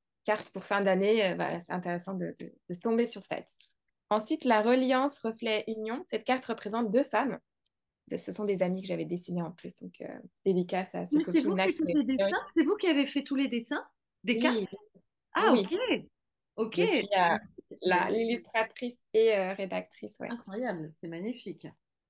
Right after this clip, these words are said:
Speaker 1: Euh, donc d'autant plus d'énergie évidemment qui, euh, qui émerge de ces deux cartes. Donc c'est Macha et Caroline, deux amies, euh, yoginis que j'avais dessinées, qui se tiennent la main s-, dans la posture du bateau.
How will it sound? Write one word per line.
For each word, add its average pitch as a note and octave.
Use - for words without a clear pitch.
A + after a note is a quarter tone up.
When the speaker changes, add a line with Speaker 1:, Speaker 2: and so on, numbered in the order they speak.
Speaker 1:
Euh, F3+
donc G3+
d'autant A3+
plus A3+
d'énergie G#3
évidemment G3
qui, F#3+
euh, E3
qui -
émerge G3+
de F#3
ces F3+
deux F#3+
cartes. A3
Donc F3
c'est E3+
Macha G#3
et G3
Caroline, F#3+
deux F#3+
amies, F#3
euh, E3+
yoginis G3+
que G3
j'avais F3
dessinées, F#3
qui G3+
se G#3+
tiennent C4
la A#3
main B3
s-, -
dans G3
la F#3+
posture B3
du F#3+
bateau. G#3